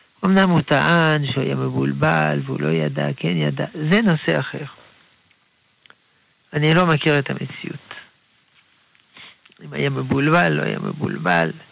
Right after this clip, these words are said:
לא עשה בכוונה, כן בכוונה. אה, אבל, אה,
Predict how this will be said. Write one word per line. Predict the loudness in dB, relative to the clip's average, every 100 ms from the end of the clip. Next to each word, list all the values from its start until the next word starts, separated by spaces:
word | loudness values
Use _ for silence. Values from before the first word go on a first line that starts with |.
| -20 -20 -20 -20 -2
לא | 0
עשה | 2 0
בכוונה, | 0 0 -2 0 2 2 0
כן | -2 -4 -2
בכוונה. | -2 -4 -4 -4 -2 -4 -6 -12 -20 _ _ _ _ _ _ _ _ _ _ 0
אה, | 2 2 0 -2 -6 -10 -12 -18 _ _ _ _ _ _ _ _ _ _ _ _ _ _ _ _ _ _ _ _ _ _ _ _ _ _ _ _ _ _ -4
אבל, | 0 2 4 4 2 2
אה, | 2 0 -2